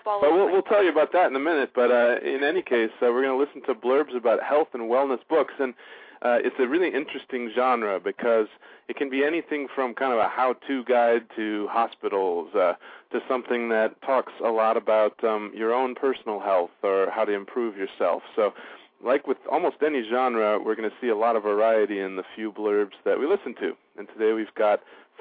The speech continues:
Speaker 2: five brand new blurbs for you.
Speaker 1: Yeah, this is gonna be great. I can't wait. And I'm also looking forward to speaking to last week's winner, Mister, uh,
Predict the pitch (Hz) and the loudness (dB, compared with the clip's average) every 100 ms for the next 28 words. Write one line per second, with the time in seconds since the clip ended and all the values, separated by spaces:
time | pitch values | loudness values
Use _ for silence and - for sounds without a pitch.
0 | - 127 143 143 - 123 123 127 120 117 | -2 2 2 0 0 -2 0 -2 -2 2
1 | 110 98 - - 92 95 92 _ _ _ | 2 2 -4 -6 -4 -4 -8 _ _ _
2 | _ _ _ _ _ _ _ _ - 240 | _ _ _ _ _ _ _ _ -4 0
3 | 427 123 - - - 320 277 247 220 - | 2 0 -2 -12 -16 -14 -12 -12 -16 -12
4 | 208 311 262 190 - 247 - 269 320 - | -8 -6 -6 -8 -8 -10 -8 -8 -8 -10
5 | 202 202 - - 208 226 - - 233 226 | -10 -12 -18 -14 -8 -8 -8 -12 -12 -14
6 | - 208 _ - 226 214 214 202 202 240 | -12 -12 _ -20 -20 -20 -16 -8 -6 -6
7 | - - 226 - - - 190 185 196 - | -10 -18 -18 -18 -20 -16 -14 -12 -14 -16
8 | 208 - - 196 185 185 180 | -20 -20 -12 -8 -6 -4 -6